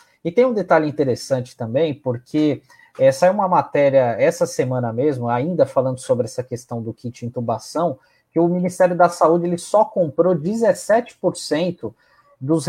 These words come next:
do, do estoque previsto para os seis meses. Ou seja, precisava comprar cento e oitenta e seis milhões de doses do, dos medicamentos que fazem parte desse kit intubação,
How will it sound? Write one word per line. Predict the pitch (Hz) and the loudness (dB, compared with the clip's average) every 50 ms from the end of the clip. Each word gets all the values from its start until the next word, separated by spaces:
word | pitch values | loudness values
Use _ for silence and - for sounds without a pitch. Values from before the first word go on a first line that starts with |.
| 175 151 | 2 2
do, | 135 135 151 147 147 139 | 2 2 2 2 2 2
do | 135 147 175 | 0 -2 -2
estoque | 190 - - - - 165 165 196 190 - 190 | -2 -4 -8 0 4 4 4 4 4 0 -8
previsto | - - 196 180 151 131 143 170 170 - - _ | -6 -2 0 0 0 0 -2 -6 -6 -8 -12 _
para | 170 156 | -8 -8
os | 143 - - | -8 -8 -4
seis | - 160 180 202 165 139 | -2 -2 -2 -2 -4 -4
meses. | 131 131 131 135 127 117 107 110 104 - - - - _ _ _ _ _ _ _ | -2 -2 -2 0 -2 -4 -6 -8 -12 -16 -16 -20 -20 _ _ _ _ _ _ _
Ou | - 156 160 | -2 -2 -2
seja, | - - 135 123 113 120 | -2 -2 -4 -4 -4 -4
precisava | - - 143 139 - 160 139 147 156 175 180 180 | -6 -6 -8 -6 -6 -4 2 4 4 4 4 2
comprar | - - 170 143 135 - - - 127 | 0 -2 -4 -2 0 2 2 4 2
cento | - - - - 196 220 240 240 - | 2 -2 -8 -8 -6 -6 -6 -4 -4
e | |
oitenta | 220 180 180 190 180 180 170 | -4 -4 -2 -6 -4 -4 -4
e | 151 | -4
seis | - - 156 147 135 | -2 -2 -4 -2 -2
milhões | 139 160 175 165 143 143 156 180 202 180 - | -2 -2 0 0 2 2 2 2 2 2 -2
de | - 139 | -2 -4
doses | 120 117 127 135 147 165 175 170 160 135 117 - - - _ _ _ _ _ _ _ | 2 4 6 8 8 8 6 4 0 -4 -6 -8 -10 -16 _ _ _ _ _ _ _
do, | 117 117 135 135 127 123 120 | -6 -2 0 0 0 0 -2
dos | 117 127 127 | -4 -4 -4
medicamentos | 131 139 127 120 - - 151 123 123 135 139 - - | -4 -4 -4 -6 -4 -2 -2 0 0 -2 -4 -6 -10
que | - - | -14 -16
fazem | 123 - 143 139 131 131 127 | -2 0 2 2 2 0 -4
parte | 120 - 135 139 143 - - 127 | -4 0 0 0 0 0 -6 -10
desse | 113 127 123 - - 120 | -8 -8 -10 -10 -16 -18
kit | - - 127 123 - 127 | -14 -14 -14 -12 -12 -12
intubação, | 123 131 123 120 127 123 123 - - - 135 156 190 190 | -12 -10 -4 -2 -2 -4 -4 -6 -4 -2 -2 0 -2 -2